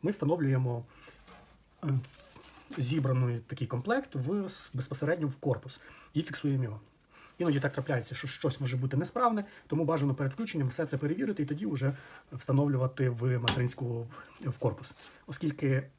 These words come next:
дані місця, вони при закручуванні, е, винтів пошкоджуються. І якщо ви схочете здати материнську плату, скажімо, чи там впродовж чотирнадцяти днів, поки ви купили, то вас можуть та не прийняти за рахунок того, що будуть,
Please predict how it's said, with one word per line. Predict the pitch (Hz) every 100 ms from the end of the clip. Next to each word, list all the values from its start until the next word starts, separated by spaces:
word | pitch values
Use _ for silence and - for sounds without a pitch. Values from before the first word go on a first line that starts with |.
| - -
дані | 147 143
місця, | 135 135 196
вони | 151 135
при | 131
закручуванні, | 131 143 135 - - - 127 123 120
е, | 107 - _ _ _ _ -
винтів | - 131 127 123 190
пошкоджуються. | 160 - 131 107 107 - - - - _
І | 160
якщо | 156 143 135 135
ви | 131
схочете | - 127 - 123
здати | 123 -
материнську | 120 120 - 135
плату, | 135 117
скажімо, | - 110 117 110
чи | - -
там | 107
впродовж | 104 131 123 -
чотирнадцяти | 127 120 117 -
днів, | 120
поки | - -
ви | 123
купили, | 170 277 240 - - - -
то | 190
вас | 185 131 165 -
можуть | 139 143
та | - 147
не | 156 135 139
прийняти | 139 120 131 135
за | 123
рахунок | 127 120
того, | 123
що | 127 101
будуть, | 127 127